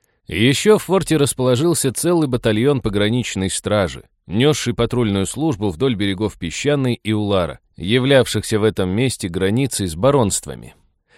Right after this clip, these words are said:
Поэтому тамошние пограничники все больше на заставах сидели. Стояли там же у причала два малых сторожевика, при которых обреталось еще до ста человек экипажей и береговой службы. За стенами форта был грунтовый аэродром,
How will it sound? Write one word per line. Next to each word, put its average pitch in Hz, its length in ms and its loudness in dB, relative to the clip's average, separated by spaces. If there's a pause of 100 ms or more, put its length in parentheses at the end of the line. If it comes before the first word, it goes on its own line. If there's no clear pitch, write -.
(120)
Поэтому 107 400 0
тамошние 123 540 0
пограничники 113 800 0
все 101 200 -4
больше 107 340 -4
на 107 120 -2
заставах 90 520 -2
сидели. 78 520 -10 (460)
Стояли 156 560 4
там 143 260 0
же 165 140 2
у 160 40 0
причала 131 480 -2
два 117 220 0
малых 117 320 0
сторожевика, 120 760 -2
при 98 140 -4
которых 104 480 -2
обреталось 110 640 -2 (160)
еще 120 480 0
до 139 160 -2
ста 113 240 -4
человек 104 460 -4
экипажей 123 680 -6
и 139 100 -4
береговой 98 480 -2
службы. 90 540 -8 (640)
За 82 200 -6
стенами 104 480 0
форта 107 400 -2
был 98 200 -2
грунтовый 95 680 -2
аэродром, 92 720 0